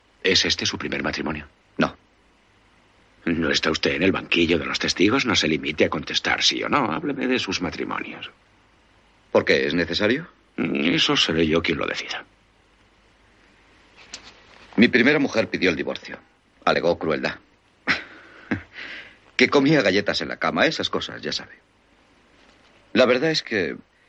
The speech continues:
Speaker 2: se enamoró de otro estando yo en Corea.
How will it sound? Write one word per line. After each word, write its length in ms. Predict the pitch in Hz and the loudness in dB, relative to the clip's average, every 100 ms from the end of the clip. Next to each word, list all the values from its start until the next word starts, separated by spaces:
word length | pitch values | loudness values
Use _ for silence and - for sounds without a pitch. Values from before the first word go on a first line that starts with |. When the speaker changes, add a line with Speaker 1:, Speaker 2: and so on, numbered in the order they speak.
| _ _ _ _ - | _ _ _ _ -2
Speaker 2:
se 180 | 123 | 4
enamoró 360 | 110 110 110 113 | 4 4 2 2
de 100 | 117 | 2
otro 180 | 87 98 | 2 -2
estando 260 | - 73 67 | -6 -6 -6
yo 120 | 69 | -6
en 100 | - | -8
Corea. 380 | 64 60 62 | -14 -14 -16